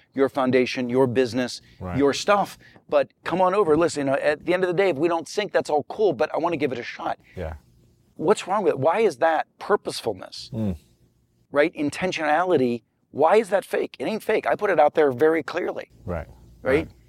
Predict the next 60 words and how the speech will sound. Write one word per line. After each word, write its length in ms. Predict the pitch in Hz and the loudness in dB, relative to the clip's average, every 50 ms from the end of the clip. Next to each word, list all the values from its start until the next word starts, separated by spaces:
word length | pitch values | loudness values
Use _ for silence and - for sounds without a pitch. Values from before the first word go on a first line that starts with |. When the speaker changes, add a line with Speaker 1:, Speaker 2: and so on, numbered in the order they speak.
| - _ - | -20 _ -10
Speaker 1:
So 460 | - - 165 165 156 156 151 - - - _ _ _ _ - - - _ 139 | -2 2 4 6 6 4 4 2 -4 -12 _ _ _ _ -20 -20 -10 _ -4
just 260 | 120 214 233 226 - | 0 0 0 0 0
because 320 | 277 247 - 214 196 139 | 0 2 4 4 4 4
you're 100 | 151 156 | 2 0
purposeful 560 | - - - 175 156 - 135 120 - - 131 | 0 2 2 2 2 2 -2 -6 -2 -2 0
doesn't 240 | 120 123 127 131 143 | 2 2 2 2 2
mean 160 | 139 131 127 | 2 2 2
you're 80 | 123 107 | 2 0
fake. 340 | - - 156 147 120 - - | 0 0 0 0 0 0 -4
It 60 | 120 | -2
means 220 | 120 151 180 165 139 | 0 0 0 0 0
it's 120 | 139 - 120 | -4 -4 -6
important. 540 | 101 - - - 143 127 - - - - - 110 | -8 -10 -8 -6 -4 -6 -6 -8 -14 -14 -8 -4
Speaker 2:
Mm. 360 | 104 107 107 101 95 87 78 - - - - - - - - - - - - - | -2 -2 0 0 -2 -4 -6 -8 -14 -20 -20 -20 -20 -20 -20 -20 -20 -20 -20 -12
Speaker 1:
So, 180 | - - 156 151 | -4 0 2 2
I 80 | 151 | 4
mean, 120 | 143 147 147 | 4 4 4
I 100 | 151 151 | 4 2
think 180 | 190 185 - | 2 0 0
that's 240 | - 175 180 - - | 0 0 0 0 0
what 100 | 160 143 | 2 2
I 40 | 135 | 2
want 220 | 139 135 131 - | 2 2 0 0
your 100 | 131 131 | 0 2
audience 320 | 131 131 135 127 120 - - | 2 2 2 0 -2 -4 -6
to 80 | 123 107 | -4 -2
recognize 460 | 156 190 - - 175 139 120 117 95 | -2 -2 -2 -2 -4 -4 -2 -2 -2
Speaker 2:
I 80 | 95 | -2
like 80 | 92 87 | -2 -2
that. 100 | 95 92 | -2 -2
Speaker 1:
is 100 | 123 117 - | -2 0 0
that, 140 | 127 120 - - - - - - - _ _ _ - | -2 -2 -2 -6 -20 -20 -20 -20 -20 _ _ _ -6
you 80 | 131 | -2
know, 160 | 131 127 127 - | -2 -2 -2 -2
again, 280 | 131 135 151 151 113 - | -2 0 0 0 0 2
I'll 100 | - 156 | 0 0
go 140 | 170 220 180 | 2 2 2
back 180 | 196 170 151 - | 0 -2 -2 -2
to 80 | 156 | -2
the 100 | 127 127 | 0 2
basic 300 | 120 127 120 - 120 - | 2 2 0 -2 -6 -6
fundamentals. 460 | - 123 110 107 107 101 - - - _ _ | -4 -4 -4 -4 -6 -8 -10 -14 -18 _ _
Relationships 720 | - 104 104 127 160 165 - 190 185 - 170 - - - | -8 -2 0 0 0 0 0 -4 -2 -2 -2 -2 -2 -2
are 40 | 147 117 | -2 -2
gonna 160 | 120 110 104 | -2 -2 -2
be 100 | 107 101 | -4 -4
critical 320 | - - 143 135 - 123 | 0 4 4 4 4 2
to 80 | 117 110 | 0 -2
your 100 | 110 104 | -2 -2
life. 300 | 95 90 - - _ _ _ _ _ _ _ _ _ _ - | -2 -4 -8 -12 _ _ _ _ _ _ _ _ _ _ -8
If 80 | 104 | -2
you 120 | 113 139 170 | 0 2 4
don't 180 | 196 202 165 | 4 2 2
manifest 460 | 165 156 151 147 139 - 139 120 - | 2 2 2 2 2 2 2 2 2
those 200 | - 127 117 98 113 | 0 -2 -2 0 0
relationships 640 | 113 113 113 110 - 123 113 - - 127 110 - 110 | 0 2 2 0 0 -6 -8 -4 -2 -2 -2 -2 -4
and 140 | 104 104 107 | -4 0 2
work 180 | 135 135 110 | 2 2 2
them 160 | - 123 107 - | 0 -6 -6 -6
strategically, 760 | - - 104 - - - 175 160 139 170 160 175 185 180 | -8 -10 -12 -12 -6 -2 -2 0 0 0 0 0 -2 -2